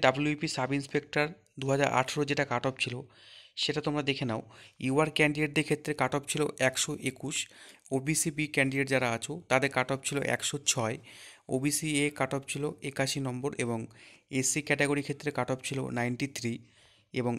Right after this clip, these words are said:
এসটি ক্যান্ডিডেটদের কাট অফ অনেকটাই কম ছিল সিক্সটি ফোর। তো ফ্রেন্ডস, এটা তোমাদের ডাব্লিউবিপি সাব ইন্সপেক্টর দু হাজার আঠেরোর কাট অফ ছিল। তারপরে দু হাজার উনিশের যে তোমাদের এক্সাম হয়েছে যেটার ফাইনাল ইন্টারভিউ হয়ে গেছে, এখনও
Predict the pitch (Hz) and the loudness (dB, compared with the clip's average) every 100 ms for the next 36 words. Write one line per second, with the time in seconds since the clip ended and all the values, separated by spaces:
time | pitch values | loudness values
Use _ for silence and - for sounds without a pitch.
0 | - 131 - 151 147 143 147 139 147 139 | -2 -2 -2 0 2 2 0 0 -2 0
1 | 131 135 123 120 139 131 123 120 - 143 | -2 -2 -4 -2 -4 -2 -2 -4 -2 -4
2 | 139 120 - 123 - 104 - - - - | -4 -6 -4 -6 -6 -8 -10 -18 -20 -20
3 | _ - 131 151 151 - 135 143 143 143 | _ -6 2 4 2 0 0 0 2 0
4 | 151 139 123 143 143 139 156 - 120 131 | 0 2 2 2 -2 -2 -2 -2 0 0
5 | 135 - 151 - 160 170 - - - - | 0 2 0 2 0 0 -8 -20 -20 -20
6 | _ 135 135 139 143 - 123 - 165 170 | _ 0 2 4 2 4 0 2 -4 0
7 | 131 127 113 120 143 - - - _ - | 0 0 0 -2 -2 -8 -20 -20 _ 2
8 | 127 139 147 143 143 151 - 135 143 156 | 4 4 2 2 2 0 0 2 2 2
9 | 151 151 147 143 143 143 - - - - | -2 -4 -2 -4 0 -2 -2 -16 -20 -6
10 | 127 131 139 131 120 127 131 131 135 131 | -4 2 4 4 0 0 -4 0 0 0
11 | - 127 135 143 127 135 139 139 131 131 | -4 -2 0 -2 -2 0 0 0 0 2
12 | 135 123 - 135 135 139 | 2 2 -2 -4 -2 -4